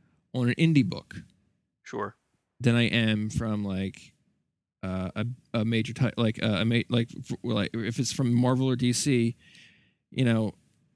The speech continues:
Speaker 1: and I plunk down my, you know, my four bucks for their book,
Speaker 2: Phew,
Speaker 1: it better,
Speaker 2: God.
Speaker 1: uh, it's three ninety-nine.
Speaker 2: Four dollars.
Speaker 1: Yeah, it's three ninety-nine for, yeah, it better be awesome.
Speaker 2: Yeah, it
Speaker 1: I ex-,
Speaker 2: better.
Speaker 1: I expect, I expect a lot from them because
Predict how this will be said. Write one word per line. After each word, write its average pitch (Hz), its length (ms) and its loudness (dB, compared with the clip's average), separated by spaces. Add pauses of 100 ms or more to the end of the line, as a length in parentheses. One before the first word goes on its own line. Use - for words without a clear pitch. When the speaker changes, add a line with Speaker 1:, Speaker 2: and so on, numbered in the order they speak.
(140)
Speaker 1:
and 127 80 -2
I 107 60 4
plunk 123 280 0
down 123 180 4
my, 110 260 0
you 117 80 -4
know, 101 180 -2
my 107 220 -6
four 123 260 -2
bucks 143 320 2
for 127 100 -2
their 107 160 0
book, 147 440 -2 (580)
Speaker 2:
Phew, - 200 -12 (200)
Speaker 1:
it 127 80 2
better, 127 140 6
Speaker 2:
God. 82 240 -2
Speaker 1:
uh, 123 140 2
it's 117 140 0
three 120 140 0
ninety-nine. 110 160 2
Speaker 2:
Four 101 280 2
dollars. 87 120 -2
Speaker 1:
Yeah, 110 80 4
it's 117 120 -2
three 110 100 -2
ninety-nine 107 300 2 (240)
for, - 60 -4
yeah, 113 100 0 (140)
it 139 120 4
better 151 160 4
be 156 140 6
awesome. 196 360 0 (220)
Speaker 2:
Yeah, 107 400 4
it 101 140 -4
Speaker 1:
I 107 100 8
ex-, - 140 6
Speaker 2:
better. - 100 0
Speaker 1:
I 139 40 6
expect, - 540 0 (280)
I 131 60 4
expect 131 440 0
a 131 80 0
lot 123 380 2
from 113 240 -6
them 87 180 -4
because 110 560 0